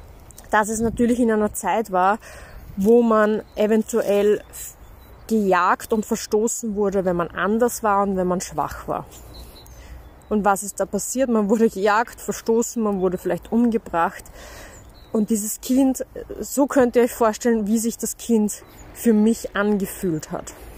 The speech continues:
Die blanke Panik. Und dann habe ich dieses innere Kind beruhigt, habe es in meinen Herzraum eingeladen. Und das könnt ihr übrigens auch ganz leicht machen, also so eine kleine Meditation,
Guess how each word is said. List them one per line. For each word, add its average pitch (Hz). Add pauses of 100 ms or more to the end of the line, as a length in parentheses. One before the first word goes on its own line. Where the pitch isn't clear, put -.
(220)
Die 220 (320)
blanke 214
Panik. 180 (1400)
Und 277
dann 277
habe 285
ich 311
dieses 285
innere 247
Kind 220
beruhigt, 185 (840)
habe 233
es -
in 233
meinen 202
Herzraum 175
eingeladen. 156 (800)
Und 220
das 233
könnt 262
ihr 240
übrigens 202
auch 175
ganz 185
leicht 175
machen, 170
also 170
so 170
eine 185
kleine 180
Meditation, 196